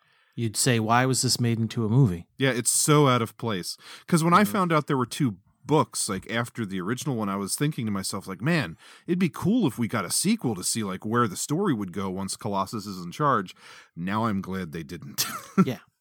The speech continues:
Speaker 1: I mean, I'm all for gladiator battleships, but that's about it.
Speaker 2: Yeah.
Speaker 1: That's the only <laughs> promising part of that synopsis.
Speaker 2: I just, as I was reading that on Wikipedia, my jaw just continually
Speaker 1: Right.
Speaker 2: dropped further and further and further.
Speaker 1: Seriously.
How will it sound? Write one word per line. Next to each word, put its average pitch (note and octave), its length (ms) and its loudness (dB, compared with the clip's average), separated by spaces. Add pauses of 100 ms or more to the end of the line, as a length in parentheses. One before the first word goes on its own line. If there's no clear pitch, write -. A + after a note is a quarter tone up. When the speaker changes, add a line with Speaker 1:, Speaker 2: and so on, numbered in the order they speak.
(220)
Speaker 1:
I G#2 60 -6
mean, G#2+ 160 -4
I'm G#2+ 80 -4
all B2 160 0
for A2 400 -6 (380)
gladiator G#2+ 580 -4
battleships, F#2+ 720 -4
but - 180 -20
that's B2 220 -2
about G2+ 240 -4
it. - 120 -14 (360)
Speaker 2:
Yeah. D#2+ 260 -10 (460)
Speaker 1:
That's A2+ 160 -14
the A#2+ 140 -4
only C3 220 0
<laughs> - 140 -8
promising C3 440 4
part A#2+ 240 0
of A2 80 -2
that G#2+ 220 -4
synopsis. G2+ 720 -12
Speaker 2:
I G2+ 140 0
just, G2+ 240 -8 (280)
as C#3+ 240 2
I D3+ 80 6
was C3 180 2
reading A2+ 280 -2
that F#2 160 -2
on F#2 120 -4
Wikipedia, F2+ 600 -8
my G2 180 -4
jaw G2 320 -2
just F#2 340 -8
continually G#2+ 680 -4
Speaker 1:
Right. E2+ 80 -14
Speaker 2:
dropped G2 360 -6
further G2+ 480 -4
and F#2 140 -6
further F#2 380 -6
and E2+ 140 -12
further. E2 380 -14 (640)
Speaker 1:
Seriously. - 500 -12